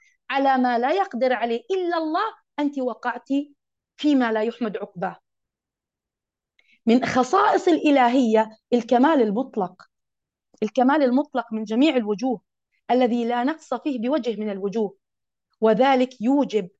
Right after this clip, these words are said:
أن تكون العبادة كلها له وحده،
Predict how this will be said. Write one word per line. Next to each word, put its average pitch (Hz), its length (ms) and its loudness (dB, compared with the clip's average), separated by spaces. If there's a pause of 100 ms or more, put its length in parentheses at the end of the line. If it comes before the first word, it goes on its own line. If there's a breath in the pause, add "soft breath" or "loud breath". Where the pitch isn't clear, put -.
(280)
أن 233 180 -2
تكون 302 400 0
العبادة 247 580 -2 (280)
كلها 277 680 0
له 214 180 -6
وحده، 196 500 -8